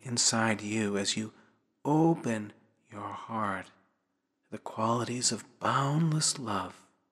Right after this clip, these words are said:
There are times where we may not feel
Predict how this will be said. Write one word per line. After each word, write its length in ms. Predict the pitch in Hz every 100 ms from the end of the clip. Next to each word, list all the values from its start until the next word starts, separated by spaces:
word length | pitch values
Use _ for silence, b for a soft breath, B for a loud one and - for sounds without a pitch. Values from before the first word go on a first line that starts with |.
| _ _ _ _ _ _ _ _ _ _ _ _ _ _ _ _ _ _ _ _ _ _ _ _ _ _ _ _ _ _ _ _ _ _ _ _
There 200 | 123 107
are 40 | 101
times 640 | - 117 120 123 123 -
where 100 | 110
we 320 | 113 117 110 -
may 200 | 127 117
not 340 | 120 123 120 - - -
feel 640 | - 113 113 110 101